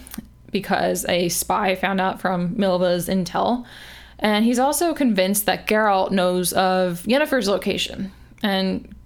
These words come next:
Geralt definitely does not know where Yennefer is. And we know this because,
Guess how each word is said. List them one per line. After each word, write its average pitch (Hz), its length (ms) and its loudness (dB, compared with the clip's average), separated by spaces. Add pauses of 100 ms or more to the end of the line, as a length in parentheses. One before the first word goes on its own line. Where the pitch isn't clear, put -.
(220)
Geralt 226 360 2 (140)
definitely 196 480 0
does 185 220 -2
not 185 240 -2
know 196 120 0
where 202 160 -2
Yennefer 196 480 -4
is. - 180 -6 (520)
And 208 80 0
we 208 100 2
know 214 220 2
this 214 360 2
because, 180 840 0